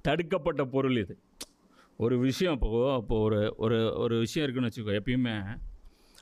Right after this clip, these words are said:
இந்த "காசுக்கு விலை போறவன்" அப்படின்னு சொல்லி இந்த வார்த்தை வந்து நம்ம பயன்படுத்துவோம். ஆனா நம்ம எல்லாரும் காசுக்கு விலை போனவங்க தான்.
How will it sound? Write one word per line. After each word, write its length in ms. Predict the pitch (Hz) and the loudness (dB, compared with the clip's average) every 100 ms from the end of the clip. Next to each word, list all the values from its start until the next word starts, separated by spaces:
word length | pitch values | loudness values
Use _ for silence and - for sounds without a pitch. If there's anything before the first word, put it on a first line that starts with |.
| _ | _
இந்த 160 | - 117 - | -10 -8 -4
"காசுக்கு 500 | 139 175 180 160 156 | -2 -2 -2 0 2
விலை 220 | 131 127 | 2 2
போறவன்" 560 | 117 117 110 110 110 95 - | 2 2 2 2 0 -2 -2
அப்படின்னு 280 | 110 120 | 0 2
சொல்லி 580 | 113 113 117 107 98 107 123 | 2 0 2 0 0 -2 -2
இந்த 160 | 117 | 0
வார்த்தை 320 | 117 123 120 | 0 0 -2
வந்து 120 | 117 117 | 0 0
நம்ம 180 | 110 104 | 0 0
பயன்படுத்துவோம். 580 | 107 110 95 92 85 - _ _ _ - | 0 0 -2 -6 -14 -16 _ _ _ -4
ஆனா 180 | 123 135 | 0 2
நம்ம 220 | 120 135 | 2 2
எல்லாரும் 420 | 139 156 165 185 | 2 2 2 0
காசுக்கு 380 | 143 143 139 135 | 0 0 0 2
விலை 160 | 120 | 2
போனவங்க 360 | 120 117 110 104 | 2 0 2 0
தான். 200 | 92 | -2